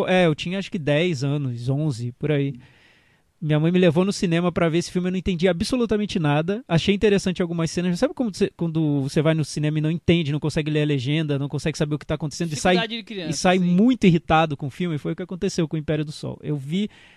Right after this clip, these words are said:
Speaker 1: eu, eu até achei o personagem interessante e tudo, mas foi um filme que pra mim foi insuportável, porque eu não entendi absolutamente nada do que tava acontecendo. Depois eu vi de novo e gostei.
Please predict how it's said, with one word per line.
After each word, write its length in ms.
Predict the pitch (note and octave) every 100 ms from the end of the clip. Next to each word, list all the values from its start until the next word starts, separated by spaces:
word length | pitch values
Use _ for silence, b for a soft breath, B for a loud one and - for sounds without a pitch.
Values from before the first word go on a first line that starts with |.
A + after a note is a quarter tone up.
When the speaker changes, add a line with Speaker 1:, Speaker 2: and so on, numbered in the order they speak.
| b b
Speaker 1:
eu, 220 | - - -
eu 260 | F3 F3+ F#3+
até 480 | F#3 A3+ A#3+ A#3+ A3 -
achei 340 | F3 - F#3+ F3+
o 80 |
personagem 640 | D#3+ F3 E3 E3 D#3+ D#3 - _ -
interessante 540 | D#3+ D3+ C#3+ F#3+ G3
e 40 | F3
tudo, 160 | F#3+
mas 340 | F#3 F3+ - - _ _ _
foi 180 | - E3
um 40 |
filme 220 | D#3+ E3+ F3+
que 60 |
pra 160 | - E3+
mim 80 | E3+
foi 140 | F#3
insuportável, 540 | - F3 G#3+ - E3+
porque 120 | E3+ F#3+
eu 20 |
não 60 | F#3
entendi 260 | F#3+ F3
absolutamente 600 | F3+ F#3 G3 F#3 F#3+ F3+
nada 200 | F#3 D#3
do 40 | D3+
que 80 | D#3
tava 160 | D#3
acontecendo. 460 | D#3 D3 E3 E3 D3
Depois 240 | D3+ F#3
eu 60 | F#3+
vi 80 | F#3+
de 100 | F#3
novo 160 | F#3 -
e 40 |
gostei. 360 | G3+ F#3+ D3+